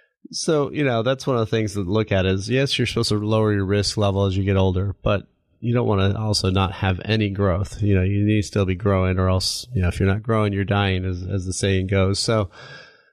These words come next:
you know, that if you really, really don't wanna have anything to do with the stock market,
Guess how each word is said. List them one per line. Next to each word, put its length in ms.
you 160
know, 180
that 180
if 400
you 180
really, 360
really 240
don't 440
wanna 220
have 160
anything 400
to 80
do 60
with 100
the 40
stock 280
market, 320